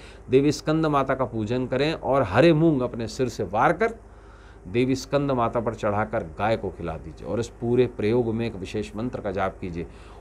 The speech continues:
ओम शंभु धात्री देवी नमः, ओम शंभु दात्रे, धात्रे,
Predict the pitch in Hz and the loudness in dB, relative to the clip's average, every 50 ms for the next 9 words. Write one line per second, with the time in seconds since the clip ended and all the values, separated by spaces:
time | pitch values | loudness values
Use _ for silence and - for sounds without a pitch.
0 | - - - 131 139 151 165 175 180 170 - - - - - 147 156 156 147 151 | -8 2 6 8 8 8 6 6 2 0 -2 -2 -4 0 0 2 2 2 2 4
1 | 170 175 160 123 104 101 110 127 - - 165 160 165 143 113 131 127 127 123 135 | 4 4 4 2 0 0 0 0 0 2 2 4 4 4 4 4 4 4 4 2
2 | 131 117 113 104 107 101 95 117 135 139 131 101 - - - - - - - - | 2 2 2 -2 -4 -2 -2 0 0 2 0 -2 -4 -10 -20 -20 -20 -20 -14 -6
3 | - 120 139 160 196 226 247 247 - - - - - - - - - - - 165 | 0 2 6 6 6 4 4 0 -6 -10 -20 -20 -20 -20 -16 -14 -12 2 4 4
4 | 160 165 151 127 120 147 175 190 151 135 127 131 127 - - 170 185 185 151 - | 4 4 2 4 6 8 8 8 8 6 4 4 2 0 0 2 4 4 4 2
5 | - - - - - - - - - - - - - - - - - - 92 90 | -2 -10 -18 -20 -20 -20 -20 -20 -20 -20 -20 -20 -20 -20 -20 -20 -18 -16 -14 -10
6 | - 104 123 139 147 147 - - - - 190 208 196 156 107 | 0 4 6 6 6 6 2 0 2 6 8 8 8 8 4